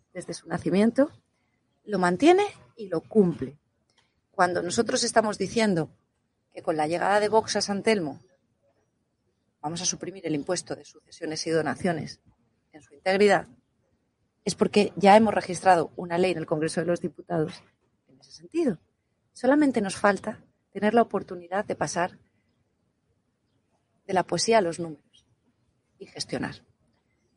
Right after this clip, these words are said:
Yo pido que, que simplemente, eh, bueno, pues, examinen objetivamente a todos los candidatos que concurrimos a la presidencia de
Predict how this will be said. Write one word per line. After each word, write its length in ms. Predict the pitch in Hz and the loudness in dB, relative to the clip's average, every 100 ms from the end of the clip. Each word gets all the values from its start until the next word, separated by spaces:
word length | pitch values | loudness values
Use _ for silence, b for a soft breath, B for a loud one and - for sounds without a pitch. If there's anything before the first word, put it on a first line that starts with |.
| _ | _
Yo 120 | 202 | -6
pido 260 | - 247 320 | -2 0 0
que, 560 | - 165 - - - - | 0 -2 -2 -6 -10 -20
que 120 | 175 | -20
simplemente, 720 | - 190 208 208 208 233 233 - | -20 -10 -4 -2 2 0 0 -6
eh, 220 | - - | -20 -20
bueno, 180 | _ _ | _ _
pues, 360 | _ - - - _ _ _ | _ -20 -20 -20 _ _ _
examinen 480 | _ - 208 277 240 | _ -2 2 4 2
objetivamente 640 | 196 208 214 208 196 214 277 | 0 -2 2 4 2 2 2
a 80 | |
todos 180 | - 190 | 2 0
los 140 | 180 - | -4 -6
candidatos 400 | 175 175 175 - | -4 -4 -4 -8
que 120 | - | -12
concurrimos 640 | 156 156 _ - 226 196 | -14 -16 _ -8 -6 -4
a 40 | 175 | -6
la 80 | 165 | -6
presidencia 640 | 170 - 165 165 175 165 | -8 -16 -18 -14 -8 -8
de 240 | 156 143 | -8 -12